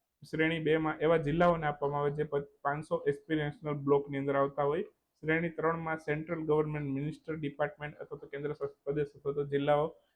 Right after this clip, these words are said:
જેમણે ઇનોવેશન માટે કાર્ય કર્યું હોય એવાને આપવામાં આવે.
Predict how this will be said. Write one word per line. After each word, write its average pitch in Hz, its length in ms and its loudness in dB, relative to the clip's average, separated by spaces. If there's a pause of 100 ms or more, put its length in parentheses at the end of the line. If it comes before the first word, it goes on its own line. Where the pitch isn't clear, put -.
(120)
જેમણે 151 320 0
ઇનોવેશન 143 440 0
માટે 139 200 -2
કાર્ય 151 300 4
કર્યું 135 280 0
હોય 160 120 2
એવાને 135 420 -2 (100)
આપવામાં 123 420 -4
આવે. 139 120 -16